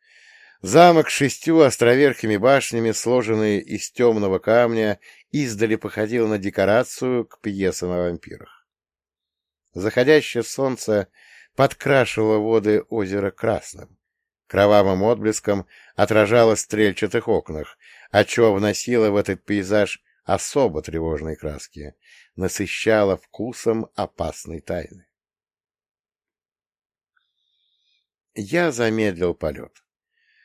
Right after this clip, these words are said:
Цель была близка, и этот вид шевельнул некоторую память моих прошлых жизней.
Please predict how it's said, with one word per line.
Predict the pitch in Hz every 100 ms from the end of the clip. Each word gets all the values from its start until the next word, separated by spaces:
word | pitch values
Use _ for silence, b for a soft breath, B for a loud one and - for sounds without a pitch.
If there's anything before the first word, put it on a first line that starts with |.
| _
Цель | - - 156 131
была | 101 104 92
близка, | 95 92 - 135 151 143
и |
этот | 120 110 101
вид | 101 123 -
шевельнул | - 104 101 107 107
некоторую | 104 101 - 101
память | 95 107 110 101 -
моих | 95 90 -
прошлых | 92 85 - 92
жизней. | 90 78 - - -